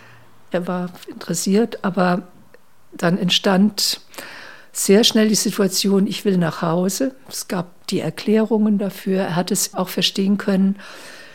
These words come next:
dass es eine finanzielle Erleichterung ist. Diese Wohngemeinschaft, in der Leo jetzt einen Platz gefunden hat, ist eine Wohngemeinschaft, die speziell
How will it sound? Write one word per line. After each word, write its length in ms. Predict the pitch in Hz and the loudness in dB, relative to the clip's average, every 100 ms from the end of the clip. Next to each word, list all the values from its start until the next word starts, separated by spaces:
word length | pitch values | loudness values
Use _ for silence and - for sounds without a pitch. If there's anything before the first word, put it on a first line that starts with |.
| - - - - - - _ _ - | -20 -20 -20 -20 -20 -20 _ _ -2
dass 220 | 208 - | -2 0
es 120 | 208 | -2
eine 480 | - 175 170 170 165 - | 2 2 4 2 0 -6
finanzielle 680 | - 185 175 - 190 170 180 | -2 2 2 0 0 0 0
Erleichterung 680 | 151 160 196 - 226 233 | 0 2 0 -2 0 4
ist. 300 | 233 233 - | 4 2 0
Diese 500 | 254 226 247 233 226 | 0 2 2 0 0
Wohngemeinschaft, 1040 | 220 208 196 175 175 180 - 185 - - - | 2 4 4 4 2 0 0 -4 -6 -10 -8
in 180 | - 185 | -2 -2
der 220 | 180 185 | 0 -2
Leo 220 | 185 190 196 | 0 0 0
jetzt 360 | 190 180 - | -2 -4 -4
einen 140 | 170 175 | -4 -2
Platz 320 | 190 190 - | -2 -2 -2
gefunden 520 | 190 - 190 208 190 | -4 0 -2 0 -2
hat, 200 | 214 - | -2 -4
ist 400 | - 196 - - | -4 -2 -2 -2
eine 520 | 185 185 185 185 180 - _ - | 0 2 4 2 0 -10 _ 2
Wohngemeinschaft, 720 | 214 220 208 202 196 202 - | 4 4 2 2 0 -6 -4
die 80 | 185 | -6
speziell 840 | - 190 185 - 190 190 202 220 | -2 -2 -2 0 4 4 4 0